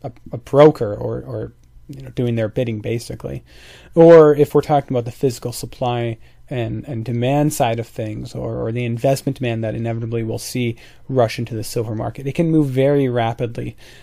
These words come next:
So just a reminder to you guys that, you know, when you do see those break-even points, whatever they might be for you,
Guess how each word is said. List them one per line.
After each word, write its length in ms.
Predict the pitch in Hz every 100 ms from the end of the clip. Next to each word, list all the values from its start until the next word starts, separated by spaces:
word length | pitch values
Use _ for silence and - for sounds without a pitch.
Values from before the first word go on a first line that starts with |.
| -
So 220 | - 135
just 200 | 127 180
a 80 | 226
reminder 380 | 196 202 208 170
to 140 | -
you 80 | 127
guys 360 | 113 107 120 -
that, 260 | 120 113 - _ - - - - - - - -
you 80 | -
know, 80 | 117
when 140 | 117
you 80 | 123
do 160 | 120 135
see 180 | - 135
those 200 | 117 117
break-even 580 | 127 117 120 117 113
points, 340 | 113 - 127 -
whatever 220 | 117 113
they 120 | 113
might 200 | 113 113
be 120 | 131
for 160 | 135 131
you, 220 | 123 110